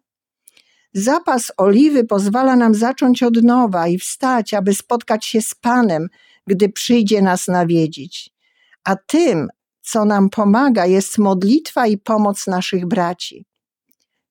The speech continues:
Tak było również w przypadku Jezusa, który w najciemniejszej godzinie w ogrodzie Getsemani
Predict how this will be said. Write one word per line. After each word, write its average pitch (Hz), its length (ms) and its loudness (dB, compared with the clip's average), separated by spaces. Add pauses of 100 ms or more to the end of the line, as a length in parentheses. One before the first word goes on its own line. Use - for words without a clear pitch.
(140)
Tak 285 320 0
było 208 420 2
również 214 500 0
w - 60 -18
przypadku 196 560 -2
Jezusa, 202 560 0
który 160 300 -4
w 170 60 -4
najciemniejszej 185 920 0
godzinie 190 540 2
w 196 60 0
ogrodzie 170 460 0
Getsemani 185 840 0